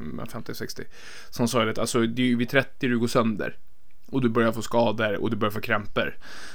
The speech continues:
Men när du börjar närma dig fyrtio, då har allting satt sig igen.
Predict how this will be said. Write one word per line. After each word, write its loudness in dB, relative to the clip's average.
Men 8
när 4
du 6
börjar 4
närma 6
dig 4
fyrtio, 0
då 2
har 6
allting 0
satt 2
sig -2
igen. -6